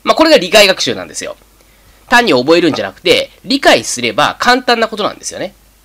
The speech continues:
で、今からでも全然理解学習を実践できれば、今年の合格も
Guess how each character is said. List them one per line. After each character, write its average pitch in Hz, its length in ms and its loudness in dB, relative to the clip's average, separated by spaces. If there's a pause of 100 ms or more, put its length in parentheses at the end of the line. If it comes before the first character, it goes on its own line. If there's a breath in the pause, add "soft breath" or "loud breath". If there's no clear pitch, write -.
(320 soft breath)
で、 190 80 -2
今 262 160 2
か 185 100 0
ら 127 80 2
で 123 80 -2
も 349 120 0
全 294 200 -4
然 151 220 0
理 120 100 -8
解 156 200 2
学 156 140 -2
習 - 140 -4
を 98 60 -10
実 120 420 -4
践 156 100 -2
で 131 140 -4
き 233 100 -4
れ 190 120 0
ば、 - 260 -2
今 131 80 -8
年 127 200 -6
の 120 100 -4
合 120 160 -6
格 123 180 -4
も 98 100 -16